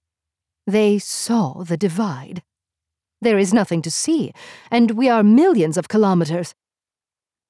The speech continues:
Adequin shook her head. Not anymore. You should have told me when you first called me, Puck bristled. I could have told you it wasn't going to be enough.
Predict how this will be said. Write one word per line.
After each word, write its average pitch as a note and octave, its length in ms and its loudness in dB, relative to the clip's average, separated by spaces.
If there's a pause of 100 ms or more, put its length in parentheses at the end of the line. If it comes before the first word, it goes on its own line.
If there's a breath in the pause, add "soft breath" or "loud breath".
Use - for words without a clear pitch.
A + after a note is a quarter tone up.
Adequin D#3+ 520 -4
shook - 260 -12
her C#3+ 120 -10
head. D3 360 -12 (960)
Not D3 240 -4
anymore. D#3 580 -2 (960)
You F#3 160 0
should G#3+ 220 -2
have G3+ 180 -2
told G3 300 -2
me D#3 100 0
when C#3+ 140 -4
you C#3+ 80 -4
first D3+ 320 -8
called D3 320 -6
me, - 240 -20 (460 soft breath)
Puck F3 280 -6 (120)
bristled. D#3 500 -6 (320 loud breath)
I F3 140 0
could C4+ 160 2
have F#3 160 0
told B3 340 0
you D3 100 0
it E3 100 -2
wasn't D#3+ 260 -2
going D3+ 180 0
to C#3 80 -4
be D3 140 -8
enough. C3+ 360 -8